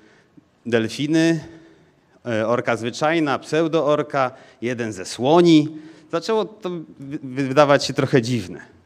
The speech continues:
Ale przyjrzyjmy się, jak ten test wygląda, na czym on polega. Ma on różne etapy, to znaczy jeżeli lustro przedstawimy zwierzęciu po raz pierwszy, wyobraźmy sobie, że widzimy lustro po raz pierwszy.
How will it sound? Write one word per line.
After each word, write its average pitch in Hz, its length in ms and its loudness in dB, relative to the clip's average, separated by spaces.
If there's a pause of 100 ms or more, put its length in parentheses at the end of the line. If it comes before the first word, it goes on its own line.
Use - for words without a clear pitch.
(240)
Ale 180 160 -2
przyjrzyjmy 190 460 2
się, 165 220 2
jak 160 280 6
ten 139 300 -2 (160)
test 123 360 -4
wygląda, 98 540 -4
na 120 140 -8
czym 123 200 -6
on 104 80 -6
polega. 87 400 -10 (1900)
Ma 185 320 2
on 175 280 2
różne 156 400 0
etapy, 104 440 -4 (340)
to 143 100 -4
znaczy 135 440 -4 (460)
jeżeli 139 380 6
lustro 165 420 2
przedstawimy 131 640 -6
zwierzęciu 120 480 -8
po 160 120 0
raz 123 160 2
pierwszy, 113 600 -2 (260)
wyobraźmy 170 380 -2
sobie, 160 220 -2
że 147 100 2
widzimy 135 420 0
lustro 113 360 -4
po 85 120 -14
raz 80 160 -18
pierwszy. - 420 -18